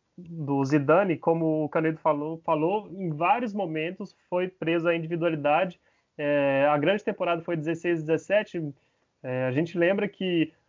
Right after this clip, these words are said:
o Real naquela, naquela temporada classificou em segundo e o Cristiano Ronaldo chegou ao mata-mata com só dois gols.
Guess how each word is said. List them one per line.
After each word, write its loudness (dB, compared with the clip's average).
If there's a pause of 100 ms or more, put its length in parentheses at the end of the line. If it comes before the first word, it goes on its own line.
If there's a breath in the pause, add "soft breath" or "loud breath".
(180)
o 4
Real 6
naquela, 4
naquela -2
temporada 0
classificou -4
em -2
segundo 0
e -4
o 0
Cristiano 0
Ronaldo 2
chegou 2
ao 4
mata-mata 0
com -6
só 2
dois 0
gols. 0